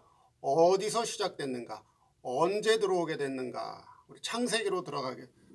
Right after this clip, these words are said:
창세기로 한번 돌아가 보겠습니다. 예, 창세기, 창세기 이 장,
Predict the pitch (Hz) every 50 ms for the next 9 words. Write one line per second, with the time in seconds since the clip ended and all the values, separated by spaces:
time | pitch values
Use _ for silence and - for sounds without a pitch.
0 | - - - 208 220 220 196 202 208 185 180 180 160 160 156 151 143 135 - -
1 | 135 135 135 127 131 117 117 120 117 117 - - 131 123 120 123 131 120 107 117
2 | 165 240 262 - - - - _ _ - - _ _ _ _ _ _ _ _ -
3 | - - - - - - - - _ _ _ _ - - - _ _ - - -
4 | - - _ _ - 127 113 - - - - 202 214 220 214 - 202 196 180 170
5 | 202 220 254 269 285 - - - - - - - - - - - - - - -
6 | - _ _ - - 202 220 214 190 208 202 208 208 170 156 165 185 208 180 -
7 | 226 233 254 277 320 311 -